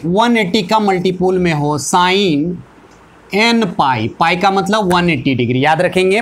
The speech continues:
पाई का value क्या होता है, one eighty degree Plus minus theta हो, या cos n pi plus minus theta हो, या tan n pi plus minus क्या हो,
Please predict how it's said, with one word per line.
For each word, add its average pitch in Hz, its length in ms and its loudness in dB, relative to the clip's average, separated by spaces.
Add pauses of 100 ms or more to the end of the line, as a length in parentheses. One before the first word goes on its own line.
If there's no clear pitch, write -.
(100)
पाई 160 220 0
का 175 140 0
value 165 260 0
क्या 180 160 0
होता 175 240 -2
है, 185 80 2
one 165 240 0
eighty 139 260 -2
degree 131 380 -2 (960)
Plus 214 460 0
minus 180 580 0
theta 139 420 -2 (120)
हो, 95 220 -4 (520)
या 139 140 2 (180)
cos 196 440 0 (920)
n 208 360 2
pi 160 500 0 (580)
plus 185 360 0
minus 180 520 2
theta 156 420 0
हो, 131 280 -2 (420)
या 147 140 2 (140)
tan 190 440 2 (1080)
n 196 320 2
pi 165 420 0 (120)
plus 160 380 -2
minus 143 480 0
क्या 170 140 2
हो, 165 240 0